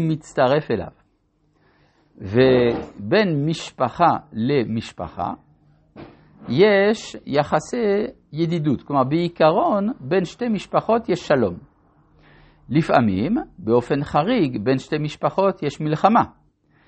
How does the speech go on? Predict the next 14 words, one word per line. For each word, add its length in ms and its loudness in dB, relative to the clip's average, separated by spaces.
אבל 200 0
המצב 520 2
הטבעי, 640 -4
הצפוי, 1120 -2
זה 200 0
ה-, 400 2
אה, 440 0
זה 140 0
השלום. 340 -2
לעומת 360 4
זה, 160 2
גוי. 340 2
גוי 360 2
זה 180 -2